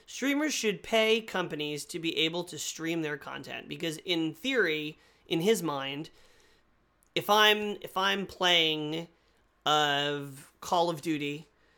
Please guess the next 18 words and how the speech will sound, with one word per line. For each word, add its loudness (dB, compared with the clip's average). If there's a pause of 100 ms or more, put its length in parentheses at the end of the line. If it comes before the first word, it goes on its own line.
(180)
and 0
I'm -2
streaming 0
Call 0
of -8
Duty -10 (400)
and 2
I'm 0
a -4
big -2
time -2
streamer -2
and -2
I'm -8
getting -4
donations -4
and -6
subscriptions, -6